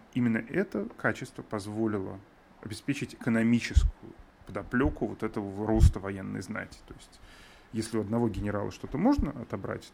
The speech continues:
то отобрать, э, не только у него, но и у его жены, на которую он все переписал, и которая является членом другого правящего дома, это проблематично, потому что может дело кончиться военным мятежом с участием двух знатных военных фамилий. А,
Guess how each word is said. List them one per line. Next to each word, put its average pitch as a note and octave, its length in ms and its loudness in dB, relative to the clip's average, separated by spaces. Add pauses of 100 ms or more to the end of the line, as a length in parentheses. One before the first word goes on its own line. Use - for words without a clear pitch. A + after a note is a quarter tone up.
то C#3+ 500 0 (160)
отобрать, - 840 -2
э, A2 260 -2
не B2 100 0
только F#3 240 2
у B2+ 80 2
него, A#2+ 240 0
но A#2+ 160 2
и A#2+ 60 2
у B2 80 2
его C3 100 2
жены, G3+ 320 2 (340)
на A2 100 -8
которую A2 320 2
он G#2+ 60 0
все - 160 -6
переписал, A2 560 -2
и - 100 -8
которая A#2 320 0
является A2 380 0
членом A2 260 -2
другого A#2 360 4
правящего - 440 4
дома, A#3 180 2
это - 100 -6
проблематично, C#3+ 580 -6
потому - 120 -16
что - 120 -14
может B2+ 260 -4
дело B2 160 -2
кончиться A#2 380 -10
военным G#2+ 340 -6
мятежом C#3 380 -2 (440)
с - 80 -18
участием A2+ 380 -2
двух B2 380 6 (240)
знатных A2+ 640 0
военных G#2 400 -6
фамилий. G#2 400 -6 (1200)
А, G#2 420 -2